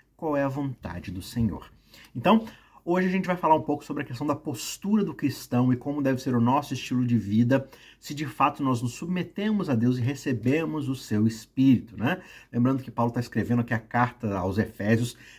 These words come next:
pra falar sobre a unidade, sobre a vida no Espírito, sobre o viver cristão daqueles que foram resgatados das trevas para poder viver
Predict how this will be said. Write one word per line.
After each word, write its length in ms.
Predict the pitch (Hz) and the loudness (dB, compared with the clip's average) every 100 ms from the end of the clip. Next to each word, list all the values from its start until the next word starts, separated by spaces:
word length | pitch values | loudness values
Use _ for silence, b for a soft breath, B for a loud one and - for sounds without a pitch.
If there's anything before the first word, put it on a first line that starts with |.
| B | B
pra 100 | 135 | -4
falar 280 | - 120 120 | 2 2 2
sobre 240 | 117 117 | 0 4
a 20 | |
unidade, 560 | 117 107 - 104 117 107 | 6 4 2 2 2 2
sobre 240 | 117 104 | -2 -2
a 40 | 95 | 0
vida 200 | 127 117 | 0 0
no 60 | |
Espírito, 340 | 104 - 139 - | -2 -4 -6 -4
sobre 180 | 156 | -2
o 40 | 156 | -2
viver 420 | 151 117 147 180 | 2 2 2 0
cristão 460 | 143 127 - 151 - B B - | 0 -2 0 -2 -2 B B -2
daqueles 560 | 120 - - 151 147 | -2 0 2 2 2
que 80 | 113 | -2
foram 160 | 151 143 | 0 0
resgatados 1300 | 117 - 220 226 190 175 131 - - 156 175 160 156 | 0 0 0 2 -2 -4 -4 -4 -2 -2 -2 -6 -4
das 280 | 135 120 - | -2 -2 -2
trevas 420 | 110 104 110 - B B B | 0 0 0 -4 B B B
para 160 | 113 113 | -2 0
poder 260 | 113 113 | 4 4
viver 440 | 113 120 101 117 | 6 6 6 4